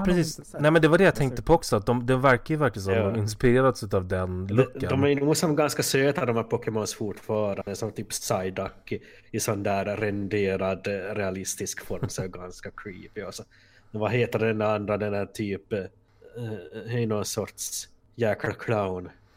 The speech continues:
Speaker 2: mister
Speaker 3: Vad heter
Speaker 2: Mime.
Speaker 3: han? Ja. Ja, han var ju rolig. Ja. De är rolig som är creepy, så där kommer säkert att bli den nya ne-, generationens svar på, um, Roger Rabbit, att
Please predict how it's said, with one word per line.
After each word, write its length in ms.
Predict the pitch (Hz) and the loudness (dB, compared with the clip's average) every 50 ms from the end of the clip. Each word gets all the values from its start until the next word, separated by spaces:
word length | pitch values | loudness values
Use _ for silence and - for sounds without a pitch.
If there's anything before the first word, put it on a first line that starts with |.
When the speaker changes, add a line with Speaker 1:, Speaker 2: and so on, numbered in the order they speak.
| _ _ _ - - | _ _ _ -14 -6
Speaker 2:
mister 280 | - 117 107 - - - | -2 -2 -2 0 0 2
Speaker 3:
Vad 140 | - 120 123 | 4 4 4
heter 140 | 107 95 95 | 4 2 2
Speaker 2:
Mime. 120 | 98 101 | 0 -2
Speaker 3:
han? 100 | 101 - - - - - _ _ _ _ _ _ _ | -2 -4 -8 -18 -20 -20 _ _ _ _ _ _ _
Ja. 400 | - 131 131 117 101 95 92 - - _ _ _ _ _ _ _ _ | -2 0 2 2 0 0 -4 -8 -12 _ _ _ _ _ _ _ _
Ja, 180 | - 117 113 101 | -4 -2 -2 0
han 180 | 101 113 113 113 | 0 -2 0 0
var 100 | 113 110 | 0 2
ju 180 | 104 101 101 | 2 0 0
rolig. 320 | 95 98 98 95 95 98 101 | -2 -2 -4 -4 -4 -6 -8
Ja. 140 | 104 101 - - - - - - - _ _ _ _ - | -10 -10 -14 -18 -20 -20 -20 -20 -20 _ _ _ _ -6
De 120 | - 117 | -2 0
är 80 | 117 117 | 0 2
rolig 260 | 113 120 123 120 110 | 2 2 2 2 2
som 140 | - 123 113 | 2 0 0
är 360 | 113 110 113 110 101 - - | 0 2 2 0 0 -2 -4
creepy, 420 | - 120 113 110 107 101 - - 98 | -4 -4 -2 -2 -2 -4 -4 -6 -8
så 120 | - - | -6 -4
där 120 | 104 107 | -4 -4
kommer 220 | 107 - 120 113 107 | -4 -2 -4 -4 -4
säkert 440 | - - 110 104 95 - 107 - - | -4 -2 -2 -2 -2 -2 -6 -8 -8
att 120 | - - | -10 -8
bli 260 | 110 104 101 98 98 - - - - - - - - - | -8 -6 -6 -6 -6 -8 -12 -20 -20 -20 -20 -20 -8 -4
den 200 | 120 113 110 107 | -2 -2 0 0
nya 300 | 113 117 113 110 117 110 | 0 0 0 0 0 0
ne-, 360 | 110 110 113 113 110 120 120 | 0 -2 -2 -4 -6 -6 -2
generationens 920 | 113 127 117 113 113 113 107 - - 117 110 107 110 107 107 101 - - | 0 2 2 2 2 0 0 -2 -2 -4 -4 -2 -4 -4 -4 -4 -2 -4
svar 340 | - - 113 110 104 104 98 | -4 -2 0 0 2 0 0
på, 300 | - - 104 101 98 98 | 0 -2 -2 -2 0 -2
um, 200 | 95 95 98 98 | -4 -6 -8 -8
Roger 460 | 101 101 101 104 104 101 98 101 104 | -8 -8 -4 -2 -2 -2 0 -2 -2
Rabbit, 400 | 98 101 98 95 90 95 90 - | -2 -2 -4 -4 -6 -8 -12 -12
att 140 | 92 - - | -14 -16 -16